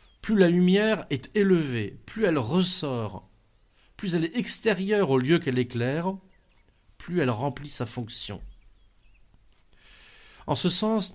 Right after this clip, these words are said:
notre parole doit savoir se faire prophétique, fendre le mur de la honte qui entoure le nom de Dieu dans notre société, passer outre les obstacles qui empêchent la lumière de briller.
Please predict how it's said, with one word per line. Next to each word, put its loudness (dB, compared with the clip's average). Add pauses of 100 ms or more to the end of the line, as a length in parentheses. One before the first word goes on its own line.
notre -4
parole 0
doit 0
savoir 0
se -6
faire -6
prophétique, -8 (840)
fendre 2
le 2
mur 2
de 2
la 4
honte -4
qui -6
entoure -4
le 0
nom -2
de -2
Dieu -6
dans -2
notre -4
société, -6 (1080)
passer 4
outre 2
les 0
obstacles -2
qui -4
empêchent 0
la 2
lumière -2
de -2
briller. -4